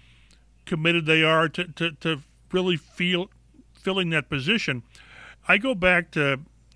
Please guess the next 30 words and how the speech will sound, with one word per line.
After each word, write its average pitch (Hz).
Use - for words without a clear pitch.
it 160
was 156
in 277
the 190
offseason, 160
I 127
think, 160
and 147
we 135
were 131
talking 147
to 123
Frank 165
Reich 151
about 131
Costanzo, 127
'cause 165
it, 170
it's 156
funny 196
how 151
people 156
took 156
Costanzo 143
for 135
granted 135
until 127
he's 127
not 127
here. 120